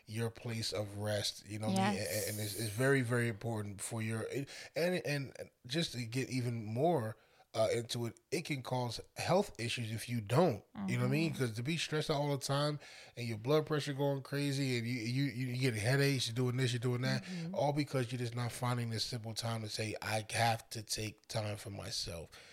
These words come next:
Speaker 1: So just find,
Speaker 2: Yes.
Speaker 1: find, find it in your heart, find it in your mind to say that we're gonna leave you guys. All right, here, here's a challenge, guys. We need you to, to pick one thing a day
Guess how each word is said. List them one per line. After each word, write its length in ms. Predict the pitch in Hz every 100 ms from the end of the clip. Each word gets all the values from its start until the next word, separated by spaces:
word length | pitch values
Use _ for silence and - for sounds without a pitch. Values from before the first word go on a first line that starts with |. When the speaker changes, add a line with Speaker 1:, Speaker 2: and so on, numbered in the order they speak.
| -
Speaker 1:
So 400 | - - 113 104 101
just 220 | 135 131
find, 360 | 165 165 95
Speaker 2:
Yes. 100 | 95
Speaker 1:
find, 440 | - 139 151 147 123
find 280 | 135 135 151
it 80 |
in 100 | 156
your 140 | 156 139
heart, 320 | 135 135 127
find 240 | 131 135
it 40 | 139
in 100 | 139
your 100 | 135
mind 320 | 127 123 123
to 100 | 117
say 320 | - 120 113 - - - -
that 100 | 120
we're 100 | 127
gonna 120 | 139
leave 120 | 147 147
you 60 |
guys. 200 | 139 131 -
All 60 | 117
right, 140 | -
here, 140 | 139
here's 200 | 143 139
a 40 | 139
challenge, 420 | - 135 113 104
guys. 380 | 107 101 95 - _ _ _ _ -
We 400 | 117 147 165 151
need 460 | 139 139 139 113
you 240 | 107 107 101 - - - _
to, 200 | - 107 - -
to 180 | 123 117
pick 240 | - 131
one 320 | 110 120 156 175
thing 280 | - 175 170
a 40 |
day 420 | 151 156 110 107